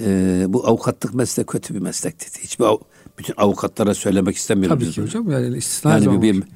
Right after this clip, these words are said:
Speaker 1: mesleği de kötülemek istemiyoruz ama o, o şahsın ifadesini
Speaker 2: Ama
Speaker 1: söylüyorum.
Speaker 2: hocam, uyarmak da vazifemiz. Yani biz
Speaker 1: Ha,
Speaker 2: kimse cehenneme
Speaker 1: evet.
Speaker 2: gitsin istemiyoruz hocam.
Speaker 1: Ondan
Speaker 2: Derdimiz
Speaker 1: sonra
Speaker 2: o.
Speaker 1: efendim, e, bu dedi, "Haklıyı haksız, haksızı haklı çıkarma mesleği. Allah'a ahdettim," dedi, "avukatlıktan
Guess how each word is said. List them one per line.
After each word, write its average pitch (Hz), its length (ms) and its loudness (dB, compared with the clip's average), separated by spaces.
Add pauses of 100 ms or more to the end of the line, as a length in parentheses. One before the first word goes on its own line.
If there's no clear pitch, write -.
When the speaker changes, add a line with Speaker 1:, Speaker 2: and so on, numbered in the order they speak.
(220)
Speaker 1:
mesleği 104 380 4
de 98 100 2
kötülemek 92 480 0
istemiyoruz 117 480 2
ama 101 240 2 (340)
o, 101 180 2 (200)
o 131 100 2
şahsın 117 400 0
ifadesini 101 500 0
Speaker 2:
Ama 95 60 0
Speaker 1:
söylüyorum. 185 280 4 (100)
Speaker 2:
hocam, - 100 -2
uyarmak 196 340 4
da 233 80 2
vazifemiz. 190 560 2
Yani 139 140 2
biz 143 120 0
Speaker 1:
Ha, 95 100 4
Speaker 2:
kimse 196 360 4
cehenneme 185 260 4
Speaker 1:
evet. 208 120 4
Speaker 2:
gitsin 185 180 0
istemiyoruz 170 380 4
hocam. 123 180 2
Speaker 1:
Ondan 151 180 4
Speaker 2:
Derdimiz 104 180 4
Speaker 1:
sonra 104 200 4
Speaker 2:
o. 92 40 0
Speaker 1:
efendim, 92 300 0 (760)
e, 95 340 2 (140)
bu 113 280 2
dedi, 117 180 4
"Haklıyı 120 400 2
haksız, - 420 0
haksızı 107 380 0
haklı 107 300 0
çıkarma 90 400 0
mesleği. 101 480 0 (580)
Allah'a 127 480 4
ahdettim," 98 500 -2
dedi, 90 180 -2
"avukatlıktan - 800 -2